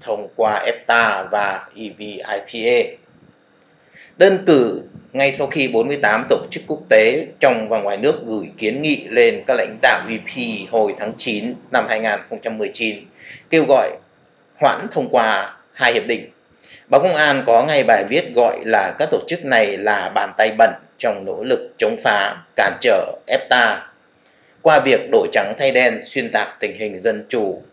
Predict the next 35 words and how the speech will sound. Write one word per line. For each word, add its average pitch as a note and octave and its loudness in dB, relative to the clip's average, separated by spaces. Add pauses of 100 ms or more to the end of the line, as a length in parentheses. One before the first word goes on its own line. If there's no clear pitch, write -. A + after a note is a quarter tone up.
(160)
nhân A2+ -2
quyền G2+ 0
tại E2+ -6
Việt G2 -6
Nam. A#2 2 (720)
Trong F3 4
khi E3+ 4
các E3+ -2
trang D3 0
chính C3 -6
thức G#3+ -2
của G2+ 2
chính C3+ -8
phủ G2+ -4
Việt G#2 -4
Nam A2+ 2
có G#2 0
những - -12
bài B2 0
viết C3 -4
nói G#2+ -2
rằng A2 -2
Việt G2 -8
Nam G#2 -4
đang G#2 -2
từng - -6
bước - 0 (300)
nội C3 6 (100)
dung A2+ 0 (1700)
trong B2+ 4
các F3+ 0 (1800)
nội C#3+ 4 (260)
luật C3+ 6 (180)
hóa A2 -2
tiêu B2 -4